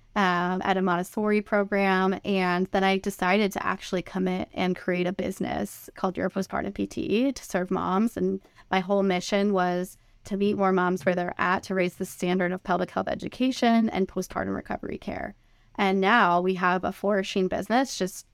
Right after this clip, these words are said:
three years later. Not even three years later. We're not even, like, we're, like, two and a half years into this.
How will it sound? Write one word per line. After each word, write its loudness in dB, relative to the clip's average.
three -2
years 0
later. 4
Not 2
even 6
three 0
years 0
later. 2
We're 4
not 4
even, 2
like, 0
we're, 0
like, 0
two -6
and 2
a -2
half -2
years -2
into -2
this. -2